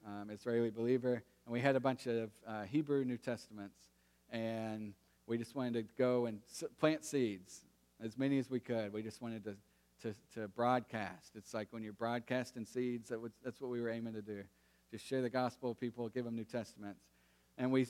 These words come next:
we stopped at this little, uh, street food restaurant, guy making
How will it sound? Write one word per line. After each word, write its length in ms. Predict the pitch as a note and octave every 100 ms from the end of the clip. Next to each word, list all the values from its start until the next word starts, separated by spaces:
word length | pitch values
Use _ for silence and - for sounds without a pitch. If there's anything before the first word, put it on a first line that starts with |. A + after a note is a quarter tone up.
| C#3
we 160 | C3+
stopped 520 | B2+ - D3+ D#3 -
at 160 | D3 -
this 400 | C#3+ C3+ B2+ -
little, 360 | C3+ C3 B2 A#2+
uh, 240 | A2+ A2
street 360 | - - E3+ D#3+
food 200 | D3+ D3
restaurant, 640 | C#3 C#3 - C#3 C3+ C3 A#2+
guy 180 | A#2+
making 500 | A#2+ A#2+ A#2 A#2+ A#2